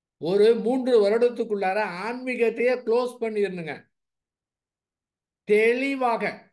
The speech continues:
தெளிவாக வேதாத்திரி மகரிஷி அவர்கள் என்ன சொன்னார்களோ அதை சரியான ஃபாலோ பண்ணணும்னா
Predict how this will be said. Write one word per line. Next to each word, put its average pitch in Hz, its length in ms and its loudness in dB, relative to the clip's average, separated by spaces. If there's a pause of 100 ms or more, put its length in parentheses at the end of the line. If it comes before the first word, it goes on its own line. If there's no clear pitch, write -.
(140)
தெளிவாக 233 920 0
வேதாத்திரி 226 800 -4
மகரிஷி 214 600 -6
அவர்கள் 202 380 -2
என்ன 208 360 -4
சொன்னார்களோ 208 680 -4
அதை 202 300 -2
சரியான 208 640 -2
ஃபாலோ 208 600 -2
பண்ணணும்னா 190 880 -8